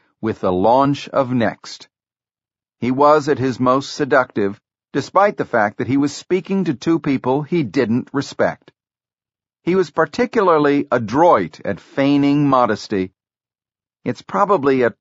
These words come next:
totally crazy idea," he said, "but if they found it appealing,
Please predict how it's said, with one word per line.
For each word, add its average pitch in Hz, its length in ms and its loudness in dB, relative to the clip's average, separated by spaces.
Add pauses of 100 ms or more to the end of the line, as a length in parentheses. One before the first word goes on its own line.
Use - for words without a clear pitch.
totally 156 480 2
crazy 156 600 0
idea," 104 640 0
he 95 120 -2
said, 110 440 0 (460)
"but 143 160 0
if 185 200 -2
they 190 160 0
found 175 400 0
it 190 100 0
appealing, 117 640 0